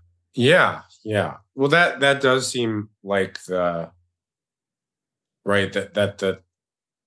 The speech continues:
it, it does feel like the other approach to Sangha, which is this sort of, like, closed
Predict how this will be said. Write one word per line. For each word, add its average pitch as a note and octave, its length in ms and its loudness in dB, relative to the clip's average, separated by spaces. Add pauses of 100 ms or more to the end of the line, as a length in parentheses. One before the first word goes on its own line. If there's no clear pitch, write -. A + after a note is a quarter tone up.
(220)
it, A2+ 220 -4
it A#2+ 200 -8
does D3+ 400 2
feel A2+ 760 0 (640)
like G#2 440 -2
the G#2 200 -4
other C#3+ 360 2
approach G2+ 460 -6
to G2+ 80 -8
Sangha, F#2+ 600 -2
which F2+ 240 -8
is A2 140 -10
this F#2 180 -6
sort G#2 180 -2
of, F2+ 100 -8
like, F#2 240 -6
closed G#2+ 680 -4